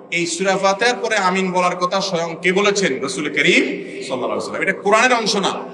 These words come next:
কিন্তু সূরা ফাতিহার পরে আমিন বলা সুন্নাহ। সূরা ফাতিহার পরে আমিন বলা কি ভাই? সুন্নাহ। এখন জোরে বলবো নাকি আস্তে বলবো? উভয় রকমের হাদিস আছে ওয়াইল ইবনে হুজর রাদিয়াল্লাহু তাআলা আনহু থেকে। এটা নিয়ে গন্ডগোল করার কথা হাদিসে নেই।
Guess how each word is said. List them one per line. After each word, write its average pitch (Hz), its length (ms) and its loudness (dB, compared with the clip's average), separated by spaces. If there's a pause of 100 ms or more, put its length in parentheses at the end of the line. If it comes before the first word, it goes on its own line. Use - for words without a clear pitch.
কিন্তু 185 180 -2
সূরা 185 220 -2
ফাতিহার 190 420 2
পরে 226 120 -2
আমিন 185 340 2
বলা 180 540 2
সুন্নাহ। 175 520 -2 (400)
সূরা 170 260 -2
ফাতিহার 170 340 0
পরে 208 160 -4
আমিন 196 280 0
বলা 214 160 2
কি 220 180 0
ভাই? 220 220 4 (380)
সুন্নাহ। 262 380 2 (340)
এখন 196 300 -2
জোরে 220 260 4
বলবো 262 680 4
নাকি 254 240 2
আস্তে 254 300 2
বলবো? 190 560 0
উভয় 226 260 4
রকমের 214 300 0
হাদিস 180 300 0
আছে 180 260 -2
ওয়াইল 180 200 4
ইবনে 165 160 -4
হুজর 196 300 -4
রাদিয়াল্লাহু 170 400 -2
তাআলা 156 140 -2
আনহু 151 160 -2
থেকে। 135 360 -4 (300)
এটা 247 260 2
নিয়ে 262 180 2
গন্ডগোল 220 520 0
করার 196 260 2
কথা 220 240 0
হাদিসে 165 340 0
নেই। 113 120 -6